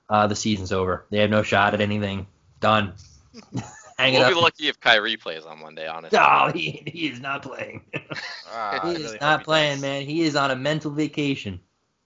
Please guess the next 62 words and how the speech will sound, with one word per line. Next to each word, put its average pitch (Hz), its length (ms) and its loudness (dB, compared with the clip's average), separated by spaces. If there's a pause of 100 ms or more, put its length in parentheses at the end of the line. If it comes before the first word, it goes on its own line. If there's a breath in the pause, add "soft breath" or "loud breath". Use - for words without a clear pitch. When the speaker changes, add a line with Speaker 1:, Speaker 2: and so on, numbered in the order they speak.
(440)
Speaker 3:
Well, 196 100 -2
I 220 100 4
don't 202 120 -6
know 117 120 -6
what 107 100 -14
he's 101 140 -18
doing. 95 220 -16 (200)
Personal 151 380 -4
leave. 95 240 -20 (100)
But 185 240 2 (360)
hopefully 262 340 -2
he 220 100 -4
comes 190 240 -4
back. 151 480 0
It 127 120 -14
is 165 120 -8
a 185 60 -4
home 170 240 -4
game, 151 240 -6
of 143 100 -14
course, 139 300 -4
so, 117 260 -2
you 117 120 -12
know, - 60 -10
he's 127 140 -8
been, 135 140 -10
he's - 340 0
been 160 160 0
home 196 240 8
this 135 120 -2
whole 127 160 -2
time. 123 260 -2
He 143 80 -8
can 160 140 -4
always 123 260 -2
just 110 240 -12
walk 107 240 2
over. 110 260 0 (480 loud breath)
And 147 160 4
obviously 170 400 6
James 147 300 -2
Harden, 147 360 4 (300)
he's 139 120 -6
a 139 40 -4
tank. 151 480 0
They've 131 100 -4
been 135 100 -10
sitting 147 240 -2
him, 135 120 -10
but 120 220 2 (100)
I 117 60 -10
think 151 180 -8
he'll 147 80 -8
be 135 140 -10
playing 120 320 -2
on 113 160 -2
Monday. 107 380 -2 (240)
He 156 60 -10
might 180 180 4
even 151 200 -4
play 135 160 0
tomorrow. 110 400 -2